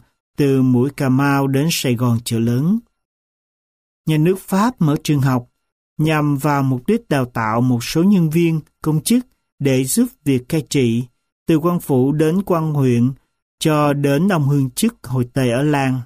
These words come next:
Theo niên giám năm một nghìn tám trăm tám mươi chín, chúng ta gặp những con số sau đây. Tỉnh Mỹ Tho, hai trăm mười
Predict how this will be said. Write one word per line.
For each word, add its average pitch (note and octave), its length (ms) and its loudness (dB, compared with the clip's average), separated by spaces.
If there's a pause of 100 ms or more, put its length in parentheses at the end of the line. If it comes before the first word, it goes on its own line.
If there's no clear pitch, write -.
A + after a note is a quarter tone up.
(760)
Theo D3+ 380 0
niên D3 240 0
giám D#3+ 400 0
năm G3+ 100 2
một C3+ 120 -8
nghìn B2+ 180 0
tám D3+ 220 -4
trăm D3+ 220 -4
tám E3+ 200 -2
mươi E3+ 160 0
chín, E3+ 240 0 (460)
chúng G3 140 0
ta F3+ 120 0
gặp C#3 280 -4
những B2 200 -2
con C#3 180 -4
số E3 280 -2
sau D#3 200 -2
đây. C#3 320 0 (720)
Tỉnh D#3 200 2
Mỹ F#3 160 2
Tho, F3 420 0 (340)
hai D#3+ 280 0
trăm D#3 340 0
mười B2 160 2